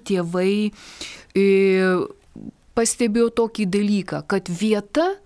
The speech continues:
kur tu gali susitikt su Dievu, yra tavo celė, yra tavo širdis, yra tavo gyvenimo vieta, kurioje tu esi. Ir, e, dėl to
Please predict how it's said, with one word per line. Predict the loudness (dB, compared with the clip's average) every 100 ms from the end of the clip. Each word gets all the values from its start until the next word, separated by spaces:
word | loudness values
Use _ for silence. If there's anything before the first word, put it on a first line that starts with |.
| _ _ -6
kur | -4
tu | -2 0
gali | 2 2 2 2 0
susitikt | -4 -2 -2 -2 -2 -2 -2 -4
su | -4 -2
Dievu, | 0 -2 0 0
yra | 2 0
tavo | 0 -2 0 -2
celė, | -2 -2 0 -2 -6 -12 _ _ -4
yra | 0 2 0
tavo | -4 -4 0 0
širdis, | 0 -2 -4 -2 -2 -2 -2
yra | 0 0
tavo | -2 -2 2 2 0 -4 -16 -14 -8
gyvenimo | -2 0 2 0 2 0 0 -2
vieta, | -2 -2 -2 -4 -4 -4 -10 -20 -20 -2
kurioje | 2 2 2 0 -2
tu | -2
esi. | 0 -2 -2 -4 -10 -18 -20 -8
Ir, | 0 2 4 2 2
e, | 2 2 2 0 0
dėl | 0 0 0
to | -2 0 0